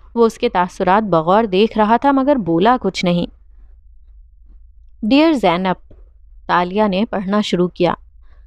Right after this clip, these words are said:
"आपसे बात करके मुझे और मैम नीलोफर को बहुत अच्छा लगा। उम्मीद है आपसे मुलाकात करके हमें मज़ीद अच्छा लगेगा। फ़िलहाल आपके जवाबात की तरफ आते हैं।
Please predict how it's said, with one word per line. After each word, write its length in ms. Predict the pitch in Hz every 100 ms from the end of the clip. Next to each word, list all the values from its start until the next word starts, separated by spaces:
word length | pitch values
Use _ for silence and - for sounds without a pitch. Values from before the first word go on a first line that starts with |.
| - - 214
"आपसे 360 | 214 220 -
बात 300 | 269 254 262
करके 300 | 277 277 330
मुझे 320 | 302 190 240
और 100 | 285
मैम 260 | 262 196 226
नीलोफर 460 | 220 190 240 240 220
को 160 | 330
बहुत 360 | 254 185 233 190
अच्छा 260 | 180 202
लगा। 340 | 175 170 160 170 - - - - -
उम्मीद 320 | 269 285 285
है 140 | 262
आपसे 340 | 277 208 214 269
मुलाकात 520 | 226 190 190 208 214
करके 280 | 208 196 254
हमें 260 | 240 254
मज़ीद 420 | 269 190 185 233 208
अच्छा 280 | - 220
लगेगा। 480 | 190 170 165 170 170 - - - - - -
फ़िलहाल 380 | 269 269 262 277
आपके 320 | 233 208 277
जवाबात 560 | 269 185 175 175 185 202
की 120 | 202
तरफ 300 | 180 170 175
आते 200 | 170 160
हैं। 200 | 175 180